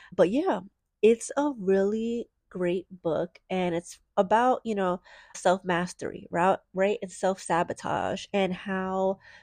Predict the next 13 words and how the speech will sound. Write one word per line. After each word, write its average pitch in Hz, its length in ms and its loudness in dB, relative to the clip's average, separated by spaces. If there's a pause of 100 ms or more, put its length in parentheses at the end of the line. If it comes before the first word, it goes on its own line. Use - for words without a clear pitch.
you 196 100 0
know, 180 140 2
with 175 220 2
all 226 240 0
the 262 100 0
things 226 420 -6
we 202 180 -8
have 190 420 -6
going 185 280 0
on 180 200 -2
in 165 100 -8
life, 156 540 -8 (760)
sometimes, 214 1160 -2